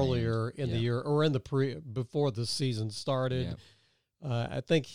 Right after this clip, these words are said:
Speaker 1: things are going better for him. Uh, he did not dispute, did not appeal, so he's gonna sit out. He'll, he, I think he comes back at the beginning of December, and I do have him on my bench, mainly just out of curiosity to see if he can maybe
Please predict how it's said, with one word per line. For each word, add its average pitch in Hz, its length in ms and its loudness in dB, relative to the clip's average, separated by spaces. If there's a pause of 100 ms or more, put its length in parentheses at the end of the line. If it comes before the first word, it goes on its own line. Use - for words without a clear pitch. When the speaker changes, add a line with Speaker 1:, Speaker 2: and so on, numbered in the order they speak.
(180)
Speaker 1:
things 135 320 2
are 123 80 0
going 110 280 2
better 117 260 2
for 110 240 0
him. 110 680 2
Uh, 101 340 -4 (100)
he 113 160 -2
did 107 180 0
not 104 380 -2 (100)
dispute, 113 840 0 (280)
did 110 120 -8
not 101 160 -4
appeal, 107 800 -2 (460)
so - 180 -8
he's 104 160 0
gonna 98 200 0
sit 110 320 -2
out. 110 320 0
He'll, 107 320 -4
he, 117 220 -4
I 135 120 -6
think 147 200 -6
he 120 100 -4
comes 110 200 -2
back 107 280 -2
at - 80 -16
the - 80 -12
beginning 101 380 -4
of 92 40 -8
December, 101 580 -4
and 143 300 0
I 147 120 2
do 120 180 0
have 110 120 0
him 101 140 -2
on 101 140 -4
my 98 160 -4
bench, 117 500 -2
mainly 110 300 -4
just 101 260 -6
out 107 140 -4
of 101 200 -6 (600)
curiosity 131 840 2
to - 360 -12
see 120 240 -4
if 107 120 -6
he 113 140 -2
can 107 180 -4
maybe 107 440 -4